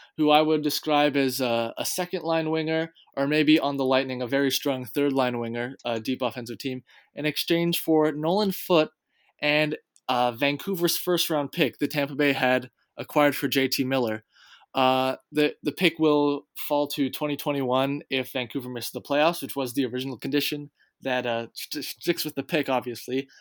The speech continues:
Uh, that pick is probably going to be around twentieth overall, unless the Canucks, uh, make the conference finals, which is a possibility. It, it could be twenty-eighth overall. And Nolan Foote was the first rounder of the Lightning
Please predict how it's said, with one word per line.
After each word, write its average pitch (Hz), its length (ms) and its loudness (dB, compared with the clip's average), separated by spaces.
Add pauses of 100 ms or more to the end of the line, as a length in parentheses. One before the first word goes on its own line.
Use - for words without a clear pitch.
(460)
Uh, 147 240 4
that 175 260 2
pick 165 320 0
is 151 160 -4
probably 170 540 0
going 143 280 0
to - 120 -8
be 127 420 0 (500)
around 127 560 -2 (240)
twentieth 147 480 -2
overall, 123 640 -2 (440)
unless 151 240 -2
the 170 80 2
Canucks, 151 640 -4
uh, 135 160 0
make 139 220 -4
the 143 80 -6
conference 135 420 -6
finals, 135 480 -2
which 131 160 -6
is 120 220 -8
a 117 40 -12
possibility. 131 800 -4
It, 131 260 -6
it 123 60 -8
could 127 120 -6
be 120 80 -6
twenty-eighth 139 460 2
overall. 110 500 -4 (560)
And 143 300 2 (100)
Nolan 175 300 0
Foote 151 360 2 (100)
was 139 560 -2
the - 80 -8
first 160 380 -2
rounder 143 380 0
of 120 80 -10
the 131 100 -4
Lightning 127 460 -4